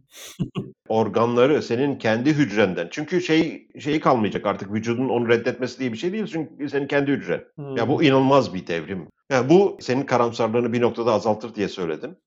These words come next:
Speaker 1: <laughs> Umarım çok, çok büyük bir olay bu. Ee, bir soru var sormak istediğim, onu sorayım o zaman.
Speaker 2: Evet.
Speaker 1: Ama bu soruyu biraz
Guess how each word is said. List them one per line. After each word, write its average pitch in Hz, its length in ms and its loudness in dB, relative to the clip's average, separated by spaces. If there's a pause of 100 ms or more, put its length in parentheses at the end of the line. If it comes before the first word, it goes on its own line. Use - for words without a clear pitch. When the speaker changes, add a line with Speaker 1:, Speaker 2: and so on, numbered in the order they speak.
(120)
Speaker 1:
<laughs> - 1000 -6
Umarım 160 400 -6
çok, 160 280 -6 (360)
çok 180 260 0
büyük 160 200 -4
bir 147 60 0
olay 139 280 4
bu. 135 280 -6 (480)
Ee, 156 140 -4 (1400)
bir 165 80 -4
soru 190 300 2
var 196 140 6
sormak 143 360 -2
istediğim, 143 400 -6
onu 156 240 -4
sorayım 139 360 -2
o 131 100 -4
zaman. 131 300 -4
Speaker 2:
Evet. 123 420 -6 (420)
Speaker 1:
Ama 147 180 -16
bu 147 80 -16
soruyu 160 320 -6
biraz 165 180 0